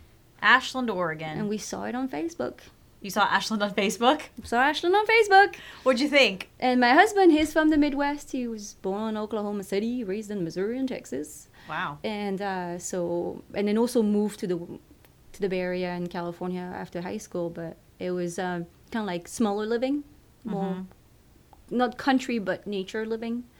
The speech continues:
Speaker 2: And then I'm a city girl, so I was like, "I don't know about that."
Speaker 1: Mm-hmm.
Speaker 2: But the, this kind of was this, the perfect in between where there's enough happening for me.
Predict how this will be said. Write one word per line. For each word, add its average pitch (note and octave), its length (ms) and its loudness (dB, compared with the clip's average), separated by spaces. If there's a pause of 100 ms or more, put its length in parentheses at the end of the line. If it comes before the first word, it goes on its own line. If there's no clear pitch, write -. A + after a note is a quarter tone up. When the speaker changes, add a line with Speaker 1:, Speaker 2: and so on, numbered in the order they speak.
(480)
Speaker 2:
And G3+ 160 -2
then F#3+ 140 -2
I'm G#3+ 140 2
a G#3+ 40 0
city G3+ 260 -2
girl, G#3 300 -4
so G#3 140 -12
I G3+ 40 -10
was G3+ 180 -10
like, G3 220 -6 (400)
"I C#4+ 80 -4
don't C4 300 -4
know C4+ 60 -4
about B3+ 240 -8
that." C4 320 -12 (100)
Speaker 1:
Mm-hmm. F#3 300 -8 (140)
Speaker 2:
But A3 160 0
the, C4+ 220 4
this E4+ 220 2
kind B3 320 0
of A3+ 160 -2 (280)
was A3+ 240 6
this, A3+ 320 -2
the G3+ 180 0 (140)
perfect - 800 0 (120)
in A3+ 160 -2
between F#3+ 600 -6 (260)
where G3 220 -4
there's G3+ 200 0
enough C4+ 280 4
happening D4 600 2
for F#4 160 -2
me. F#4+ 300 0